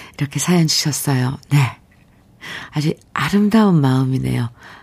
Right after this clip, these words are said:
한홍석 씨, 감사합니다. 이정욱님, 한홍석님 두 분에게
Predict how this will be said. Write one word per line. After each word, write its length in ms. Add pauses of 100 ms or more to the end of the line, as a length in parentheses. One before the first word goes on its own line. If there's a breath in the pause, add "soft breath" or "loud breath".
한홍석 640
씨, 300 (180 soft breath)
감사합니다. 680 (320 loud breath)
이정욱님, 800 (420 loud breath)
한홍석님 1200
두 140
분에게 560